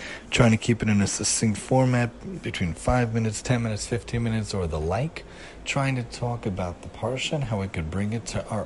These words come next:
own lives. So we've reached Sefer Devarim, which is basically the book that talks about the last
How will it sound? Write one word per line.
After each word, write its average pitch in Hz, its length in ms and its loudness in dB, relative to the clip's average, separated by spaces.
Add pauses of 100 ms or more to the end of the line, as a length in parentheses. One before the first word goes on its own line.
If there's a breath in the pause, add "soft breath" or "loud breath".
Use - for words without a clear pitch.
own 85 280 -2
lives. 80 320 0
So - 160 -2
we've 98 260 0
reached 175 300 4
Sefer 156 460 0
Devarim, 107 680 0 (540 loud breath)
which 123 180 4
is 113 120 4
basically 127 540 0
the 110 140 4
book 113 420 -2
that 95 320 -2
talks 131 480 -2
about 107 500 -2 (720 loud breath)
the 123 100 6
last 113 540 2